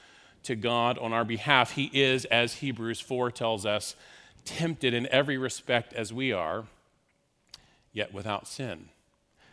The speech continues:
That's what qualifies him <clears throat> as our high priest. So the point of the incarnation is to take on our, our human nature specifically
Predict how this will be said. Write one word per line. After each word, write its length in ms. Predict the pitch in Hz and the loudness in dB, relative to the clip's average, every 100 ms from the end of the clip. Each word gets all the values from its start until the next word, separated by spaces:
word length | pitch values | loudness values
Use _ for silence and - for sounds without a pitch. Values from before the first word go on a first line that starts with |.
| - - | -20 -14
That's 160 | 120 | -6
what 140 | 151 - | -6 -8
qualifies 760 | - 151 143 139 - 101 95 | 2 6 6 4 4 2 2
him 260 | - 80 80 - | -6 -12 -16 -4
<clears throat> 1040 | 147 190 147 - - _ _ - - - | -2 -2 -4 -8 -12 _ _ -20 -20 -14
as 120 | 98 | -4
our 100 | 110 | 0
high 280 | 98 - 110 | 0 2 2
priest. 600 | - - 117 87 - - - _ _ _ _ _ - | 2 -4 -2 -2 -8 -16 -20 _ _ _ _ _ -14
So 140 | - 175 | -2 -2
the 80 | 147 | 2
point 240 | 175 185 | 4 4
of 80 | 151 | 4
the 80 | 156 | 4
incarnation 800 | 156 131 123 156 196 - 101 123 - - - - | 2 0 4 4 2 0 -2 -2 -8 -20 -12 4
is 240 | 143 135 | 4 4
to 240 | - 156 | 0 2
take 340 | 131 - 190 175 | 2 4 4 4
on 200 | 170 156 | 0 2
our, 280 | 143 139 156 | 4 4 4
our 180 | 123 131 | 4 4
human 440 | - 180 165 131 | 2 0 0 2
nature 480 | 143 175 - 104 98 | 4 2 0 -4 -4
specifically 1040 | - - 117 - 233 220 147 - 104 117 | -6 -6 -4 -2 0 0 0 0 2 2